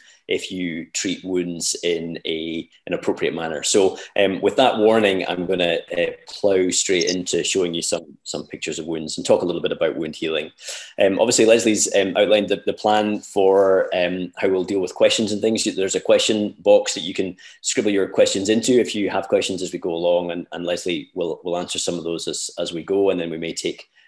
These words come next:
have time for some of them, uh, as we go through the presentation and at the end.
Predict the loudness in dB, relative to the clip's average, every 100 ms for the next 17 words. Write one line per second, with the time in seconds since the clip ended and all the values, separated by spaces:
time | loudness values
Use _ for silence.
0 | -14 -6 -6 -4 -8 -8 -8 -8 -8 -10
1 | -10 -6 -6 -6 -8 -8 -10 -10 -12 -12
2 | -14 -14 -14 -10 -10 -10 -8 -8 -8 -10